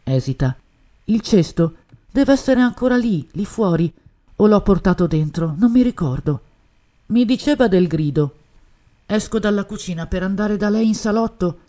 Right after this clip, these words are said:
ma passando dal corridoio vedo che la porta di casa è aperta.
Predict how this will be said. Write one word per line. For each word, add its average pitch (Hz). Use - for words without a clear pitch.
ma 254
passando 247
dal 220
corridoio 254
vedo 247
che 254
la 240
porta 247
di 214
casa 226
è 208
aperta. 156